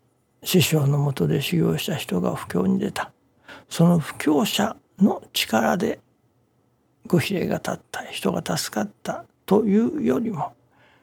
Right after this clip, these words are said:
師匠大坪宗一郎氏を喜ばせるために、その関係教会のところで、まあ、人が助かった。これはひとえに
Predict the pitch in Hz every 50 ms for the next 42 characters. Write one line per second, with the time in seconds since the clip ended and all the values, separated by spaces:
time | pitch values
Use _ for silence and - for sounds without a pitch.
0 | _ _ _ - - - 226 - - - - 311 - - 214 269 240 165 190 214
1 | 208 - - - 214 226 254 247 214 - - - 240 - - 320 330 294 226 -
2 | - - - 202 202 208 - 202 170 - - - 175 165 - 269 - 170 160 196
3 | 233 233 - - - 240 262 254 - - - 254 233 - - - _ _ _ _
4 | _ _ _ _ _ _ _ - 180 190 240 277 294 254 233 - - _ _ _
5 | _ _ _ _ _ _ _ _ _ _ _ _ _ _ _ _ _ _ _ _
6 | _ _ - - 143 131 123 143 202 - - _ - - - - _ _ _ _
7 | _ _ _ _ _ _ _ _ _ - - - - 139 127 101 - - 107 98
8 | - - - 64 101 - - 127 131 139 151 135 156 151 160 180 - 156 160 143
9 | 151 139 - _ _ _ _ _ _ _ _ _ _ _ _ _ _ _ _ _
10 | _ _ _ _ _ _ _ _ _ - 156 131 - - - - - - - -
11 | - - - 160 - - - - - - - - - - - _ _ - - -
12 | - _ _ _ _ _ _ _ _ _ _ _ _ _ _ _ _ _ _ _
13 | - - 147 143 127 131 139 - - - - 208 208 185 143 143 139 139 -